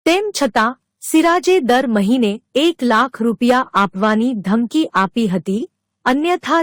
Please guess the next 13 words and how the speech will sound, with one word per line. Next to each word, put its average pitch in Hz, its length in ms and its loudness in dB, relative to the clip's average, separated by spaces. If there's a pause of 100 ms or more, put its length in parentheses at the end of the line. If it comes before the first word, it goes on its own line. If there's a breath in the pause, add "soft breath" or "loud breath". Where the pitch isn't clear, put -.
(140)
જાથી 208 360 0 (200)
મારી 226 340 0
નાખવાની 226 640 -2
ધમકી 208 380 -2 (180)
આપી 233 320 -2
હતી. 196 320 -4 (160)
આ 302 200 2 (100)
મામલે 233 420 2
શંકરભાઈએ 240 880 0 (160)
ગત 240 260 0 (180)
એક 339 160 -4
ડિસેમ્બરે 269 600 0 (160)
બોટાદ 240 460 0